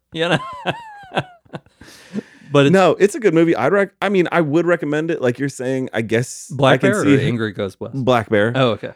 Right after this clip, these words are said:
Speaker 2: I don't know exactly who I would recommend it to, but if I was, if, if, if it felt right, I would. <laughs> You know?
Speaker 1: Yeah.
Speaker 2: I would watch,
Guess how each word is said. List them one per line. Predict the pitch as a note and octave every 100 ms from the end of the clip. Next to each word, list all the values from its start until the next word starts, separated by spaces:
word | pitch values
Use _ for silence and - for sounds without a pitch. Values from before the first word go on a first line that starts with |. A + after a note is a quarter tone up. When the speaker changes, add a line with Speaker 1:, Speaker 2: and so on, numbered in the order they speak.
| -
Speaker 2:
I |
don't | D3+ D3+
know | C#3+
exactly | C3+ A#2 B2 A2+
who | G#2+ C3 D3
I | D3+
would | D3+
recommend | D#3+ D#3 D#3+ E3
it | E3
to, | - F#3
but | D#3+ -
if | C3+ E3+
I | G#3
was, | G3 D#3+ - _ _ _ _ _ -
if, | G3
if, | A#3 A3
if | F3+ F#3
it |
felt | F3+ A#3+ B3+
right, | D3+ C3+
I | B2+
would. | A#2+ G#2+ E2 - _
<laughs> | E3+ -
You | A3 - A3+ A3
know? | - - - C4+
Speaker 1:
Yeah. | F3 A2+ - C4 C4 - -
Speaker 2:
I | G#3
would | D#4 E4
watch, | F3+ F#3